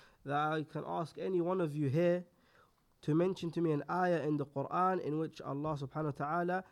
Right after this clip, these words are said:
mentioned that Al-Asr, Salat Al-Asr, uh, Salat Al-Dhuhr is of four rak'ahs. The Shaykh said, "You do not find a clear ayah in the Qur'an that tells you that." However, there's a general verse, which is when Allah subhanahu wa ta'ala said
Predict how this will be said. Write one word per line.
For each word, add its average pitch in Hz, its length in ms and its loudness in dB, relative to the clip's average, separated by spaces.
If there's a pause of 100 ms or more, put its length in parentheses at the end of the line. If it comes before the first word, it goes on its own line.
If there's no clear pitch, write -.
(180)
mentioned 170 640 0
that 175 240 2
Al-Asr, 156 580 -2
Salat 147 340 -2
Al-Asr, 170 460 -4
uh, 131 200 -6
Salat 156 280 -2
Al-Dhuhr 170 420 0 (240)
is 139 140 0
of 127 100 0
four 160 260 2
rak'ahs. 127 440 -4 (360)
The 151 80 -4
Shaykh 190 200 -4
said, 202 120 0
"You 190 80 -4
do 185 80 -4
not 208 180 -2
find 190 280 0
a 139 40 -4
clear 170 320 -4
ayah 170 220 0
in 147 60 -2
the 139 80 -4
Qur'an 156 220 0
that 147 100 -6
tells 175 220 -2
you 143 80 0
that." 131 160 -2 (440)
However, 196 320 2
there's 170 180 0
a 135 80 0
general 180 420 2
verse, 139 500 0 (440)
which 139 160 -6
is 135 80 -2
when 147 140 2
Allah 156 220 2
subhanahu 156 440 0
wa 143 200 0
ta'ala 143 280 2
said 185 300 0